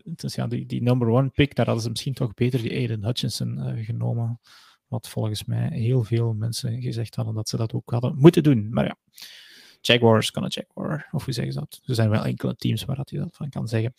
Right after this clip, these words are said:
Ehm, de, we zitten bijna in de helft. Een interessante categorie. De Coach of the Year tot nu toe. Ehm,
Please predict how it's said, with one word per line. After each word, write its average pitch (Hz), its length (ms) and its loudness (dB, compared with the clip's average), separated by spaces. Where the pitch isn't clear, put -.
Ehm, 120 240 2
de, 127 260 4
we 117 100 -8
zitten 110 200 -6
bijna 113 280 2
in 117 80 -2
de 98 60 -2
helft. 156 280 -4
Een 147 140 -2
interessante 156 460 2
categorie. 139 540 4
De 123 300 6
Coach - 540 4
of 131 120 4
the 113 120 4
Year 104 300 2
tot - 200 -6
nu 123 100 0
toe. 113 280 -2
Ehm, 110 480 2